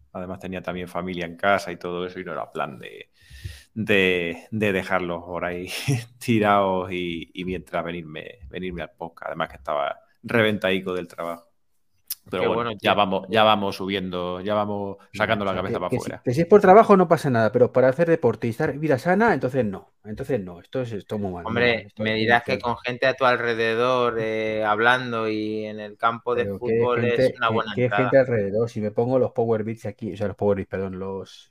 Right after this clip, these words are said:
Speaker 3: los AirPods Pro en ese momento, ¿eh? Y no me escucha
Speaker 2: Que se
Speaker 3: ni Dios.
Speaker 2: escuchan
Speaker 1: ¿Por qué
Speaker 2: genial,
Speaker 1: has dicho,
Speaker 2: que
Speaker 1: por
Speaker 2: son
Speaker 1: qué has dicho
Speaker 2: auténticos.
Speaker 1: po-, Power Beats? ¿Por qué has dicho Power Beats?
Speaker 3: No, no, que me he equivocado, me he equivocado.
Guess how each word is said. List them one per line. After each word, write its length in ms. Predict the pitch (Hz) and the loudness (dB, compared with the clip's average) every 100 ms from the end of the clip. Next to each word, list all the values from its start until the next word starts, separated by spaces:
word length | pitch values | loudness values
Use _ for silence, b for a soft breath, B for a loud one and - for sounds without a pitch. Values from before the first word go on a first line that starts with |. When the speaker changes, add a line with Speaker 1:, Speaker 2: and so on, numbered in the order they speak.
| _ | _
Speaker 3:
los 200 | 104 - | -8 -8
AirPods 300 | 117 107 - | -6 -6 -4
Pro 220 | 110 117 | 0 2
en 80 | 117 | 2
ese 200 | 110 113 | -2 -6
momento, 600 | 104 104 117 120 151 - _ _ | -4 -2 -4 0 0 -2 _ _
¿eh? 260 | 113 135 160 | -6 -6 -4
Y 100 | 107 | -4
no 80 | 107 | -4
me 40 | 110 | -4
escucha 260 | 117 123 | -4 -2
Speaker 2:
Que 40 | 117 | -2
se 60 | |
Speaker 3:
ni 60 | 107 | -2
Dios. 100 | 98 | -6
Speaker 2:
escuchan 180 | - 139 | 0 0
Speaker 1:
¿Por 200 | - _ - | 0 _ -10
qué 60 | 113 | -6
Speaker 2:
genial, 280 | 113 120 139 | -4 -2 -2
Speaker 1:
has 80 | - | -2
dicho, 160 | 117 110 | -4 -6
Speaker 2:
que 60 | 82 | -6
Speaker 1:
por 120 | - | -4
Speaker 2:
son 60 | 123 | 0
Speaker 1:
qué 60 | |
has 40 | 139 | 2
dicho 180 | 113 113 | 2 2
Speaker 2:
auténticos. 300 | 107 107 - | 2 2 4
Speaker 1:
po-, 60 | |
Power 280 | - 123 104 | 6 8 8
Beats? 220 | 104 92 - | 4 0 -6
¿Por 160 | 92 | -12
qué 80 | - | -6
has 60 | 143 | -6
dicho 220 | 123 101 | -4 -2
Power 280 | 101 98 87 | -2 -2 -4
Beats? 400 | 82 - - - - | -10 -14 -18 -20 -6
Speaker 3:
No, 180 | 120 120 | 0 2
no, 120 | 123 | 0
que 100 | 113 | 0
me 60 | 107 | 0
he 20 | |
equivocado, 340 | 127 117 110 104 | 6 6 4 -2
me 60 | |
he 20 | |
equivocado. 400 | 104 104 95 92 | -2 -2 -2 -8